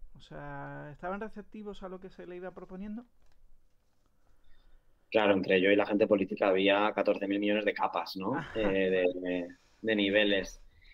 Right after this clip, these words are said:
Speaker 2: Eh, pero sí que, eh, o sea, que yo no he llegado a tratar directamente, ¿no? Evidentemente, el lugar en el que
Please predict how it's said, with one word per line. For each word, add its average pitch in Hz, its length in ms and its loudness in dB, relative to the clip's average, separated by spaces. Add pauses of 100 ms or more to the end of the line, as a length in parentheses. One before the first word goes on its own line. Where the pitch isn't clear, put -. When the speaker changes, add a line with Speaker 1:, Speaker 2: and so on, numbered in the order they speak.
(180)
Speaker 2:
Eh, 101 840 2
pero 101 240 2
sí 104 280 -6
que, 104 460 2 (840)
eh, 90 680 -4
o - 20 -8
sea, 90 140 -12
que 90 120 -12
yo 87 100 -6
no 87 60 -6
he 87 40 -2
llegado 90 300 -2
a 90 80 -6
tratar 90 280 -6
directamente, 92 680 -8
¿no? 90 320 -8 (1040)
Evidentemente, 107 680 4
el 107 120 4
lugar 101 340 4
en 104 80 2
el 104 100 -2
que 104 640 2